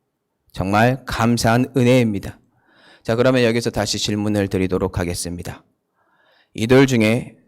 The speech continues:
도대체 누가 구원을 받았습니까? 열 명의 사람 중에 단 한 사람, 사마리아 사람만 구원을 받았다라는 게 문제입니다.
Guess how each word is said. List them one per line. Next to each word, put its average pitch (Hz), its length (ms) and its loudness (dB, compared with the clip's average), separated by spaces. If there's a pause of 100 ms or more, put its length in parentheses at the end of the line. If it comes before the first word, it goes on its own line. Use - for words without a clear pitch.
도대체 101 400 0
누가 117 640 2 (560)
구원을 104 640 0 (300)
받았습니까? - 680 -10 (1300)
열 135 220 8
명의 180 300 6
사람 160 420 6
중에 143 240 2
단 123 300 0
한 139 260 -2
사람, 117 460 0 (480)
사마리아 180 960 4
사람만 120 840 0 (400)
구원을 120 680 -2 (240)
받았다라는 101 920 -2
게 120 340 -4 (200)
문제입니다. 110 760 0